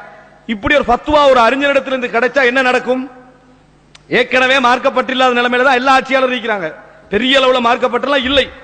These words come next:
இந்த ஃபத்வாவும் சேர்ந்து வந்தா என்ன நடக்கும்? அதுக்கு ஒரு எதிர்ப்பு என்ன செய்யல? ஷிர்கு, ஒரு இஸ்லாமிய ஆட்சியுடைய முதல் இலக்கு ஏகத்துவம், தௌஹீத். அதை பற்றி எந்த எதிர்ப்பும் என்ன செய்யல? எழுதப்படல. எழுதப்படாம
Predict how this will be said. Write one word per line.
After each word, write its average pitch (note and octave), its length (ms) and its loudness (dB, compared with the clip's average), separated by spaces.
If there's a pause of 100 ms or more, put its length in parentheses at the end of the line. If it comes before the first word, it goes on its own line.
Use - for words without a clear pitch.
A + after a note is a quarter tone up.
(340)
இந்த C#4 220 0
ஃபத்வாவும் D4 560 0
சேர்ந்து C4+ 380 -2
வந்தா C#4 180 0
என்ன C4 160 0
நடக்கும்? A#3+ 400 -4
அதுக்கு A#3 380 -4
ஒரு B3 200 2
எதிர்ப்பு B3+ 360 -2
என்ன A#3 180 0
செய்யல? F#3 280 -2 (800)
ஷிர்கு, A#3+ 540 0 (260)
ஒரு G#3+ 160 -2
இஸ்லாமிய C#4 560 0
ஆட்சியுடைய C#4 520 -2
முதல் B3 360 -4
இலக்கு C4 580 -2
ஏகத்துவம், B3 640 -2
தௌஹீத். A#3 480 0 (640)
அதை C4+ 300 0
பற்றி C4+ 320 -4
எந்த D#4 460 -4
எதிர்ப்பும் C#4+ 460 -2
என்ன C#4+ 40 -2
செய்யல? G3 400 -2 (320)
எழுதப்படல. A3 640 -2
எழுதப்படாம A#3 880 0